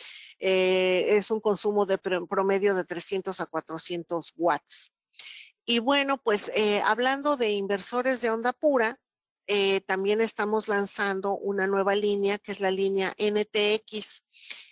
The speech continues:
Estos inversores son de onda pura para trabajo pesado, modelos de mil watts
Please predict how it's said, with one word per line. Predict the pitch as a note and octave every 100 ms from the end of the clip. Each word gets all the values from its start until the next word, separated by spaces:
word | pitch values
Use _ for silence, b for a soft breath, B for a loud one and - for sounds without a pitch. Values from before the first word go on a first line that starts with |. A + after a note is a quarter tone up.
| _
Estos | A3 - B3
inversores | A#3+ A3+ G3+ A#3 A3+ A3+
son | - G#3+
de | G#3+ G3+
onda | G#3 A3 A3+
pura | - A3+ A3
para | G#3+ F#3 E3+
trabajo | F3 F3+ F#3 G#3
pesado, | - G#3+ - A3 G3+ G3+ - _ _ _ _ -
modelos | F#3+ G3 G#3 G#3+ A3 G3
de | G3 G3
mil | A3 C4 C#4 B3
watts | G#3+ G#3+ -